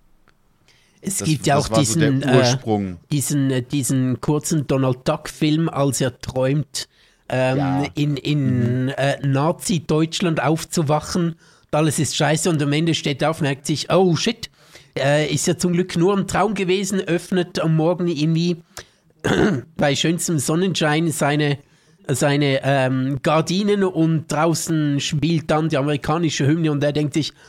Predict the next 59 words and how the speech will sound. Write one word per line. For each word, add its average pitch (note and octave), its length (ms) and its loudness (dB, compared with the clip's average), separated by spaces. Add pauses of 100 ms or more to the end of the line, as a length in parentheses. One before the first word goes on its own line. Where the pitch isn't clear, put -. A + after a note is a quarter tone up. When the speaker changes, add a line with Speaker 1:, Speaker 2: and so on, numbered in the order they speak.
(180)
Speaker 1:
ah, D#3+ 340 0
zum D#3+ 180 0
Glück D#3 220 0
bin D3+ 140 0
ich C#3+ 160 -2
nicht C#3+ 220 -4
in C3+ 80 0
Deutschland, B2+ 420 -2
sondern C3 320 0
in B2+ 160 0
den B2+ 140 0
U A#2 100 0
S - 160 -2
A. G#2+ 160 -4 (1600)
Speaker 2:
Ja, A#2 140 2
es B2 120 -2
gab A#2+ 160 -4
ganz, A#2 240 -2
ganz G#2+ 300 -4
viel, G#2+ 400 -4
ex-, - 420 -12
teilweise A#2+ 480 0
sehr, G#2+ 240 -4
sehr G2 140 -4
krasse G2+ 320 -4
Propaganda F#2 580 -4
auch F2+ 220 -8
aus F#2+ 180 -16
der F#2+ 160 -14
Zeit, G#2+ 220 -4
aber C3+ 200 -2
ja, D3 200 -8
auch D3 180 0
aus B2+ 140 -4
Deutschland B2+ 360 0
natürlich, F#2+ 440 -10
ne? G#2+ 240 -6
Da, G2 180 -4
da F#2+ 220 -6
muss G#2 180 -10
man G#2+ 120 -10
jetzt - 260 -12 (600)
gar A2 200 4
nicht, G#2+ 240 -2
äh, A2 120 -2
haha, G#2+ 380 0
die G#2+ 80 -6
doofen A2 320 -4
Na-, G#2+ 360 2
äh, G#2 40 -2
die G2 80 -8
doofen, G#2 480 0
äh, - 20 -6
Amis F#2+ 680 0
sagen. G#2 160 4
Speaker 1:
Ja, E3 80 6
ja, D3 80 4
natürlich, B2 440 -2
klar. A2 280 -4